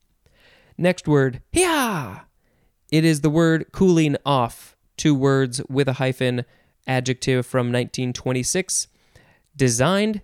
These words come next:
to allow passions to cool or to permit negotiation between parties,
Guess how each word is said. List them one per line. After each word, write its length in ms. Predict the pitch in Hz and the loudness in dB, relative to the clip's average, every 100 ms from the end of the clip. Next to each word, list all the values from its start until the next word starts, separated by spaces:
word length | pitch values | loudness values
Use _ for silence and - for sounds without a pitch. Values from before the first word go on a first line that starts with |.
| - | -4
to 140 | 151 | 0
allow 500 | 147 139 135 135 - - | 2 2 2 0 -4 -10
passions 580 | 160 185 - 185 180 | -8 -6 -4 -4 -4
to 100 | - | -6
cool 540 | 147 - 185 160 156 156 _ _ _ _ | -6 0 2 2 0 -4 _ _ _ _
or 440 | - 170 135 135 - | 2 4 4 0 -4
to 140 | - 143 | -2 -2
permit 420 | 143 131 143 147 - | 0 0 0 -2 -6
negotiation 880 | 135 135 151 185 - 151 147 - 135 | -4 0 0 0 0 0 0 -2 -4
between 520 | 123 - 160 160 151 | -6 -4 -2 -2 -2
parties, 560 | - 139 123 110 - | -2 -2 -2 -4 -6